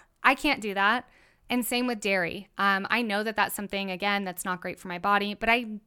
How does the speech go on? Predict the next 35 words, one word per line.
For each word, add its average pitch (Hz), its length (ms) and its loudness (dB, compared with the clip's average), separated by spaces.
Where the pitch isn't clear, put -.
I'm 208 320 4
not 196 180 2
ready 180 220 -2
to - 120 -14
give 185 140 -6
it 175 80 -4
up 175 160 0
all 175 80 -2
the 165 100 -4
way. 185 380 -4
And 202 180 -2
I'm 196 240 2
okay 196 260 -4
with 190 120 -4
saying 202 280 -4
that, 247 240 4
and 214 100 -2
I'm 208 160 -2
okay 208 420 0
knowing 254 340 2
that 233 120 0
if 226 120 0
I 208 80 4
eat 240 220 -4
it, 269 220 0
I'm 208 120 -4
not 202 160 4
gonna 202 180 -6
feel 190 200 -6
great. 165 280 -6
I 220 100 2
just 226 200 -2
need 254 100 -2
to 233 140 -2
balance 196 800 2